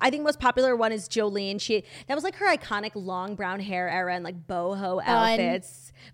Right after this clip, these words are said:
Speaker 1: Bun. She wore a bun on that one. Um, it was so, like, we were so obsessed with Miley at that point, and Hannah Montana ended, and, like, we really didn't know what the future held. I believe maybe she had released Party in the U S A, but we were, like, we were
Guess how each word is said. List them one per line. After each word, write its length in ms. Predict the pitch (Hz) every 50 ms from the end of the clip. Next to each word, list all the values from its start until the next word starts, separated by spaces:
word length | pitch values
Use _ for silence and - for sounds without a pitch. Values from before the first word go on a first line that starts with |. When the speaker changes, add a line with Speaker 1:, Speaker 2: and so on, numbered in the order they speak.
| _ -
Speaker 1:
Bun. 160 | 240 226 220
She 140 | - - 254
wore 160 | 247 254 247
a 40 | 226
bun 220 | 220 214 208 202
on 80 | 190 190
that 180 | 190 185 160
one. 260 | 135 175 175 175 190 - - - - - - _
Um, 420 | - 247 240 226 220 226 226 208 - _ _ _ _ _ _ _
it 100 | - 294
was 140 | 285 294 -
so, 640 | - - - - - 262 240 240 254 269 302 349 427 508 - - _ _ _ -
like, 160 | - 269 233
we 120 | 208 269 302
were 120 | 277 294
so 300 | 254 - - - 233 262
obsessed 460 | 330 330 - - - - 170 - -
with 100 | - -
Miley 340 | - 185 151 139 139 147 170
at 120 | 180 190 -
that 140 | 202 214
point, 260 | - - 220 220 - 170
and 100 | 208 185
Hannah 160 | 190 185 190
Montana 360 | 196 214 208 214 185 175 175
ended, 320 | - - 139 160 185 180
and, 80 | 185 196
like, 120 | 185 185 - - - - - -
we 120 | 240 254
really 340 | 214 180 208 233 233 233 233
didn't 240 | 226 233 202 190 175
know 80 | 180
what 140 | 160 180 -
the 80 | 190 -
future 280 | - 175 175 - 180
held. 260 | 196 196 180 185 196 -
I 80 | - 247
believe 320 | 208 233 226 262 294 311
maybe 180 | 370 392 415 427
she 140 | 415 - 349
had 80 | 285
released 320 | 247 254 220 214 226 - -
Party 240 | - 214 208 208
in 80 | 214 208
the 60 | 208
U 100 | 214 214
S 160 | 214 214 -
A, 260 | 226 214 220 240 240 - - - - - - - - -
but 80 | - 262
we 160 | 254 240 294
were, 140 | 254 294 285
like, 260 | 269 247 240 240 - - - - _
we 280 | 226 214 202 269 294 311
were 320 | 320 349 339 330 320 -